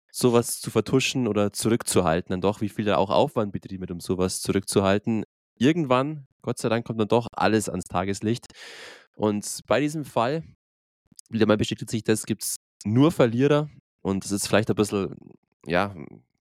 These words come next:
unschön ausgedrückt bezüglich des Missbrauchsopfers, sollte es so gewesen sein. Aber ich meine vor allem jetzt hier Verlierer in Sachen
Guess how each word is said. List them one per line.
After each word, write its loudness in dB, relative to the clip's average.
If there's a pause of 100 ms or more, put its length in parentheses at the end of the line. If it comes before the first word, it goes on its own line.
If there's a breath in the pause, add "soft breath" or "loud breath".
unschön 2
ausgedrückt -4
bezüglich -6
des -6
Missbrauchsopfers, 0 (460 loud breath)
sollte 2
es -2
so 0
gewesen 0
sein. 0 (340 loud breath)
Aber -12
ich -2
meine 0
vor -2
allem 0
jetzt -4
hier -4
Verlierer -2
in -2
Sachen -4